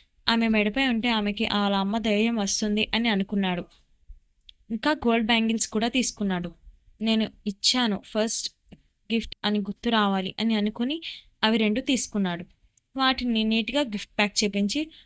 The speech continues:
ఒక కవర్లో పెట్టి కారులో దాచేశాడు. అసలు ఇంతలా అది అభిని ఎలా మార్చేసింది? అభికి నేనంటే చాలా ఇష్టం. ఇప్పుడు ఆ ప్రేమంతా సియాపై కురిపిస్తోంది. మహానుభావుడు. చెప్తా దాని సంగతి. ఎలా అయినా నేను వాళ్ళ ఇంట్లో అడుగు పెట్టాలి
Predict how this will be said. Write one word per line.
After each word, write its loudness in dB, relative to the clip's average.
ఒక -10
కవర్లో 0
పెట్టి 0
కారులో 2
దాచేశాడు. 0
అసలు -2
ఇంతలా 0
అది 0
అభిని 0
ఎలా 0
మార్చేసింది? -2
అభికి 0
నేనంటే 0
చాలా 0
ఇష్టం. -2
ఇప్పుడు -4
ఆ 0
ప్రేమంతా 0
సియాపై 2
కురిపిస్తోంది. -2
మహానుభావుడు. 0
చెప్తా -2
దాని 2
సంగతి. 0
ఎలా 2
అయినా 2
నేను 2
వాళ్ళ 2
ఇంట్లో 0
అడుగు 2
పెట్టాలి 0